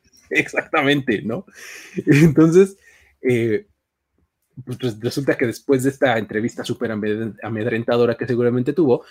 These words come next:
en octubre de dos mil veintinueve, eh, pues, sale el anuncio de que Des Bryant iba a ser de-, suspendido por el resto de esa temporada, ¿no? Eh, la causa que dan oficialmente fue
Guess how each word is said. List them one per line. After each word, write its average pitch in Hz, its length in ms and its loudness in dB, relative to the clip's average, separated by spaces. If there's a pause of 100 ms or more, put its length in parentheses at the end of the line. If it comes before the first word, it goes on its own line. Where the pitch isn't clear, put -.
(400)
en 127 140 0
octubre 175 360 4
de 165 100 6
dos 156 160 4
mil 165 160 4
veintinueve, 165 840 4
eh, 107 160 -14
pues, - 140 -14
sale 139 220 2
el 135 100 4
anuncio 131 360 0
de 113 120 -6
que 113 100 -6
Des 113 180 -6
Bryant 117 300 -4
iba 113 140 -6
a - 20 -8
ser 117 160 -6
de-, 104 120 -8
suspendido 113 920 -4 (180)
por 131 160 4
el 135 100 6
resto 151 440 2
de 120 80 2
esa 117 160 -8
temporada, 98 580 -8 (600)
¿no? 104 200 -14 (640)
Eh, 107 300 -6 (600)
la 98 140 -8
causa 127 340 0
que 117 120 -2
dan 120 160 2
oficialmente 127 760 0
fue 123 560 0